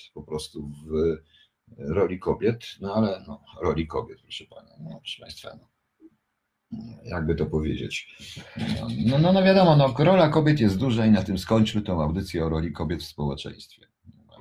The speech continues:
Generalnie kobiety należą do ludzi też i trzeba tak samo je traktować. No i skończmy, bo zaraz mi zamkną ten profil i to wszystko, więc nie będę tak mówił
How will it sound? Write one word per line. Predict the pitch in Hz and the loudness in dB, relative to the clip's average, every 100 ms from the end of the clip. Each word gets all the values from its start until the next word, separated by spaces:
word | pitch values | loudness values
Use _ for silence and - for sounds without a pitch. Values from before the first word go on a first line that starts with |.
| - 76 | -20 -6
Generalnie | 127 165 190 175 160 151 - - - - _ _ | -2 0 0 -2 -4 -6 -16 -16 -16 -18 _ _
kobiety | 135 143 151 127 | -6 -6 -4 -2
należą | 117 120 113 107 | -2 -2 0 0
do | 101 92 | 0 0
ludzi | 90 90 78 80 | -2 -4 -8 -12
też | - 76 - - - - - - - | -8 -8 -6 -8 -8 -12 -18 -20 -16
i | |
trzeba | - 101 98 | -8 -6 -6
tak | 90 | -10
samo | - 87 | -10 -8
je | 76 | -8
traktować. | 73 - - - - - | -8 -12 -12 -16 -16 -10
No | 262 | -8
i | 254 240 | -6 -6
skończmy, | - 196 147 - 113 | -2 0 0 -2 -2
bo | 101 | -2
zaraz | 98 92 87 | -4 -6 -8
mi | 87 | -10
zamkną | 82 95 - 78 | -8 -8 -8 -14
ten | 73 73 - | -8 -10 -6
profil | 101 - - | -8 -8 -12
i | 82 | -12
to | - | -12
wszystko, | - - - - | -14 -18 -18 -14
więc | 71 - - | -14 -14 -12
nie | 78 | -8
będę | 73 71 | -6 -6
tak | - - | -12 -18
mówił | - - _ | -20 -20 _